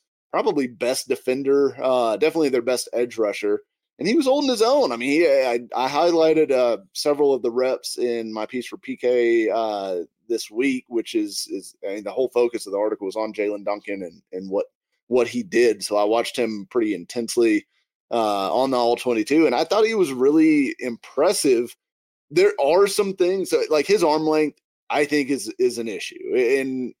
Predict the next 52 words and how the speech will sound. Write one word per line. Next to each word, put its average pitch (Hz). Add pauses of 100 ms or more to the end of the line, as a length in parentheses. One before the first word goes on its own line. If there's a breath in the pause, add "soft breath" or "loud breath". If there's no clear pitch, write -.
(100)
and 120
it's - (460)
something 165
that 131
could, 143
can, 127 (220)
could 190 (160)
hamper 135
him 98 (840)
as 139
he 131
tries 127
to, 113
to 127
grow 120
into, 110
like, 110
more 113
of 101
an 101
established 101
starter. 95 (960)
But 196 (160)
he 160
wasn't 247
bad. 131
Like, 120
he 202
wasn't 220
as 190
bad 170
as 160
Andre 160
Dillard. 143
He 131
wasn't 143
as 131
bad 127
as 113
Dylan 120
Radunz. 110
He 117
wasn't 135
as 113
bad 117
as, 101
uh, 98
Dennis 123
Daly. 107
Like, 110
he 185
was 208